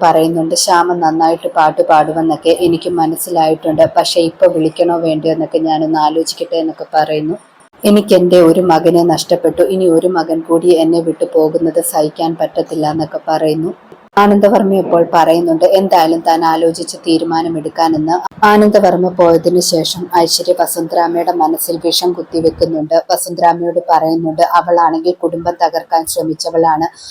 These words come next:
അങ്ങനെയുള്ള ശ്യാമെ ഇങ്ങോട്ട് കയറ്റിക്കൊണ്ട് വരണോന്നൊക്കെ ചോദിക്കുന്നുണ്ട്. വസന്തരാമ ഇപ്പോൾ പറയുന്നുണ്ട്, "എനിക്ക് തല വേദനിക്കുന്നുണ്ട്, നീ എന്നോട് ചുമ്മാതെ സംസാരിക്കാതെ" എന്നൊക്കെ പറഞ്ഞിട്ട് വസന്തരാമയും അവിടെ നിന്ന് പോകുന്നു.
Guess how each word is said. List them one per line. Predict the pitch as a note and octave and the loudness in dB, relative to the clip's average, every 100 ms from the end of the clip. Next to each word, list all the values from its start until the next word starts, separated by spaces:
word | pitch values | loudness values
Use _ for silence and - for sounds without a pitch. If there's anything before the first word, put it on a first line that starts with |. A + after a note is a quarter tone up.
| - | -4
അങ്ങനെയുള്ള | E3+ F3+ F#3 F#3 E3 E3 | 0 0 2 2 2 0
ശ്യാമെ | - E3+ E3 E3+ F#3 | 0 0 0 -2 -2
ഇങ്ങോട്ട് | F3 E3+ E3 | -2 -2 -2
കയറ്റിക്കൊണ്ട് | E3+ E3 D#3+ F3 F3 E3+ | -4 -4 -4 -6 -6 -4
വരണോന്നൊക്കെ | E3+ D#3 D#3+ E3+ E3+ - | -2 -2 -2 -4 -6 -4
ചോദിക്കുന്നുണ്ട്. | D#3+ - D#3+ D#3+ - E3 D3+ D#3 G3+ _ _ _ _ - | -4 -2 -2 -4 -8 -4 -4 -2 -6 _ _ _ _ -6
വസന്തരാമ | G3+ G3 G#3 G3+ G3 F#3+ | 0 0 2 2 2 4
ഇപ്പോൾ | F3+ E3+ E3+ E3 | 0 2 0 2
പറയുന്നുണ്ട്, | E3+ D#3+ E3 E3+ E3 | 2 2 0 -2 2
"എനിക്ക് | - F3+ F3+ - | 2 0 -4 -2
തല | F3 E3 | -2 0
വേദനിക്കുന്നുണ്ട്, | F3+ E3 E3 E3+ E3 F3 E3 E3+ F3+ | 2 2 2 -2 -4 -6 -4 -4 -4
നീ | F#3 | -4
എന്നോട് | E3 E3 E3 - | -4 -4 -6 -6
ചുമ്മാതെ | E3+ E3+ E3+ F3 | -8 -4 -4 -4
സംസാരിക്കാതെ" | E3 D#3 F3 E3+ E3+ F3 E3+ | -10 -4 0 0 2 -2 -2
എന്നൊക്കെ | E3+ E3 E3+ - | -4 -6 -8 -2
പറഞ്ഞിട്ട് | D#3+ D#3+ D#3+ E3 | -2 -2 -4 -2
വസന്തരാമയും | D#3+ - E3+ E3+ D#3+ D#3+ E3+ - | -4 -6 -8 -2 -2 -2 -6 -4
അവിടെ | D#3+ D#3 | -6 -4
നിന്ന് | E3 D#3+ D#3+ E3 | -4 -4 -6 -2
പോകുന്നു. | D#3 D#3 D#3 E3+ | -2 0 -2 -2